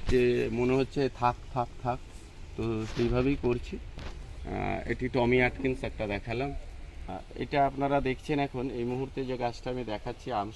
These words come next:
সমেত, এটি হলো সেই বিখ্যাত আম পাড়ার। তো এরও আমরা কিছুটা কিন্তু কেটে, আহ, বাদ দেবো আর কি, কিছু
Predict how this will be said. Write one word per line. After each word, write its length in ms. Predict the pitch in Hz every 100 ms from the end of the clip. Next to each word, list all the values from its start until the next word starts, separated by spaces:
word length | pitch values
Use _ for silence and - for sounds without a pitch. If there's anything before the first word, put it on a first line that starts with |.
| -
সমেত, 640 | 101 98 147 - - -
এটি 260 | 101 - 120
হলো 160 | 123 120
সেই 120 | 117
বিখ্যাত 440 | 104 - 120 113
আম 180 | 113 107 -
পাড়ার। 300 | 98 104 101 - - - - - - - - -
তো 380 | 107 107 107 -
এরও 300 | 117 143 160
আমরা 300 | 156 135 143
কিছুটা 420 | 147 127 - 135 135
কিন্তু 380 | 120 117 254 254 - - -
কেটে, 220 | 104 160
আহ, 880 | 240 - - - - - - - 92
বাদ 240 | 107 107 101
দেবো 180 | 104 104
আর 120 | 92
কি, 100 | 95 104
কিছু 240 | -